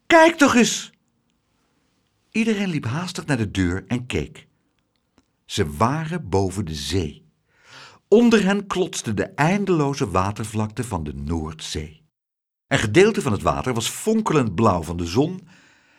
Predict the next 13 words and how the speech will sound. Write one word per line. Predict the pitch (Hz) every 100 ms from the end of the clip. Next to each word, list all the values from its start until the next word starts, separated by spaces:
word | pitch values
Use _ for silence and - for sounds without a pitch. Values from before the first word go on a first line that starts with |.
| -
maar | 160
er | 165
kwamen | 156 143 120
wolken | 101 120 220 202 -
opzetten | 110 - 98 87 156 156 - - -
en | - 131
maakten | 156 175 -
een | 107 92 -
ander | 214 214 214
gedeelte | 170 147 147 147
van | 110
het | -
oppervlak | - 139 135 113 113 -